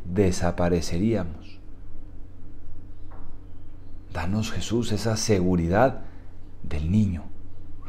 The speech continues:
del niño que sabe que pase lo que pase, estando su papá atrás, estando su papá de lado,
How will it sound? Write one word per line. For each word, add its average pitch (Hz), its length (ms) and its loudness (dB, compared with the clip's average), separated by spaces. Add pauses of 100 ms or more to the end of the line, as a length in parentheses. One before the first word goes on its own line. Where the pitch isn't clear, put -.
(220)
del 85 180 4
niño 120 600 10 (800)
que 92 380 2
sabe 107 480 8
que 95 160 0
pase 107 420 6
lo 90 140 2
que 85 100 0
pase, 104 360 4
estando 95 360 0
su 87 200 -2
papá 85 420 4
atrás, 98 520 4
estando 92 300 2
su 80 160 0
papá 82 300 2
de 87 100 6
lado, 104 460 4